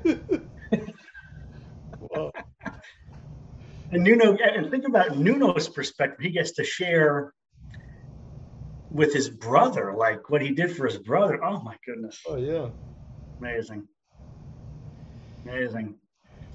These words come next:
Speaker 1: So, uh,
Speaker 2: Oof.
Speaker 1: you would think that by now Paul McCartney would have called me and said, "Hey, can I sit in with you guys with, uh, Oysterbound?" Uh, he probably doesn't even have
Speaker 2: Yeah,
Speaker 1: my
Speaker 2: by
Speaker 1: number.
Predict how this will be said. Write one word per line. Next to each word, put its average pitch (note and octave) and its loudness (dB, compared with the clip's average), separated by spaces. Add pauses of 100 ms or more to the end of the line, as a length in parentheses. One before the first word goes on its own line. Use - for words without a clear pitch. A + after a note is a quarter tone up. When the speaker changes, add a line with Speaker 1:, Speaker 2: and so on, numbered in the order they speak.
(120)
Speaker 1:
So, F#3 2
uh, D#4+ 4
Speaker 2:
Oof. - 4 (640)
Speaker 1:
you F3+ -6
would D#3+ 0
think A#3+ -4
that G3 2
by E3 0
now F3 0
Paul E3 0
McCartney E3 -2
would D#3 0
have C#3+ -6
called E3+ -2
me D3+ -4
and C3+ -6
said, D#3 -2
"Hey, E3+ 0 (680)
can D#3+ -2
I E3+ 0
sit F3 -2
in F3+ 0
with F#3+ -2
you F#3 0
guys F#3 2
with, D#3 -4
uh, F3 -6
Oysterbound?" F#3+ -6 (840)
Uh, - -12 (160)
he F#3+ -8
probably G#3 0
doesn't F3+ 0
even E3+ 0
have E3 2
Speaker 2:
Yeah, D#3 -2
Speaker 1:
my C#3+ 0
Speaker 2:
by C#3 2
Speaker 1:
number. - -2